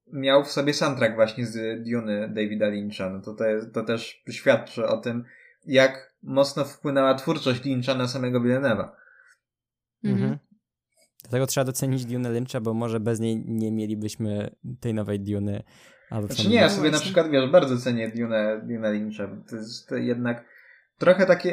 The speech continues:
Speaker 1: taki guilty pleasure, trochę jest to film, który autentycznie czymś satysfakcjonuje, który próbuje być dobrym,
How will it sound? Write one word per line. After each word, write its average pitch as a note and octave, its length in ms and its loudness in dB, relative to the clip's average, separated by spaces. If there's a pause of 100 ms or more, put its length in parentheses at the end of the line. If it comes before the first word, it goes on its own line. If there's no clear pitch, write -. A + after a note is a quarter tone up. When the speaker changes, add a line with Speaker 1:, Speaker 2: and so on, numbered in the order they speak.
(140)
Speaker 1:
taki D3+ 260 -2
guilty D3+ 320 0
pleasure, D3 560 2 (100)
trochę C#3 800 6
jest C3+ 220 -4
to C3+ 80 -4
film, C3+ 220 -8
który C3 240 2
autentycznie C3 640 -2
czymś C3 280 -6
satysfakcjonuje, B2+ 1000 -2 (560)
który B2+ 680 2 (400)
próbuje E3 400 4
być D3+ 220 0
dobrym, D#3 560 0